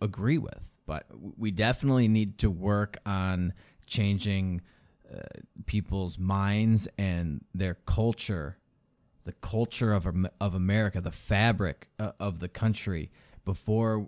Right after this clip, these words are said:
we go about instituting all, all the political solutions. But speaking of voluntarist free market solutions to problems, I have a huge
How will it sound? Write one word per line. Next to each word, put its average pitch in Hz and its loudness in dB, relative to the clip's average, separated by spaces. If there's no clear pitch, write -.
we 107 -4
go 104 0
about 95 0
instituting 95 0
all, 90 0
all 90 0
the 85 -4
political 101 4
solutions. - -12
But 104 -2
speaking 143 2
of 90 0
voluntarist 92 2
free 107 0
market 90 0
solutions 95 -2
to - -6
problems, - -4
I 117 -2
have 120 0
a 120 2
huge 120 4